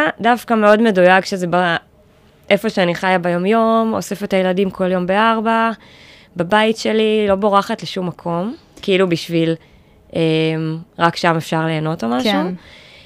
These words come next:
Speaker 1: אלא פשוט נולדתי מחדש. אני כל יום הייתי ספונטנית, החלטתי כל יום מה היה הלו"ז שלי.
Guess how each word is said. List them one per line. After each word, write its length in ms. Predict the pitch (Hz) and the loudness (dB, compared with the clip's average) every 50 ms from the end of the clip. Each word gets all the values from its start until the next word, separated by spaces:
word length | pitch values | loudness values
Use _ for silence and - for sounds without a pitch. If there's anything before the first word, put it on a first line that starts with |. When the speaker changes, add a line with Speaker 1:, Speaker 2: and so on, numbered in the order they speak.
| - - _ _ - - | -20 -20 _ _ -4 -2
Speaker 1:
אלא 140 | 175 175 170 - | -2 0 -2 -4
פשוט 420 | 175 160 - - 226 269 - - | -6 -6 -4 -2 -2 -2 0 0
נולדתי 440 | 180 160 165 175 185 220 220 - 208 | 0 2 2 2 0 0 -2 -4 -4
מחדש. 640 | 185 160 - - 147 151 160 156 147 - - - - - _ _ 175 | -6 -6 -8 -6 -6 -4 -4 -6 -6 -10 -16 -20 -20 -20 _ _ -10
אני 200 | 170 170 170 165 | -6 -6 -6 -8
כל 220 | - - 208 202 196 | -4 0 2 4 4
יום 400 | 185 185 185 185 185 190 196 196 190 _ _ _ _ _ _ _ _ _ _ _ _ _ - - _ _ _ _ _ - | 4 4 2 2 0 -2 -4 -8 -10 _ _ _ _ _ _ _ _ _ _ _ _ _ -20 -20 _ _ _ _ _ -2
הייתי 240 | 170 175 170 220 196 | 0 0 0 -2 -4
ספונטנית, 580 | - - 185 165 160 185 170 175 180 175 - | -4 -4 -4 -4 -2 -2 -2 0 -2 -2 -4
החלטתי 420 | 180 - 175 175 170 - 170 - 175 - | -6 -4 -4 -6 -6 -6 -8 -10 -10 -6
כל 160 | - 196 190 | -2 -2 0
יום 240 | 196 190 185 180 180 | 0 0 0 0 0
מה 80 | 175 | -2
היה 220 | 175 170 170 170 170 | -2 0 0 0 0
הלו"ז 220 | 165 170 170 160 | 0 -2 -2 -4
שלי. 360 | - - 180 165 170 170 170 | -6 -6 -6 -4 -4 -4 -6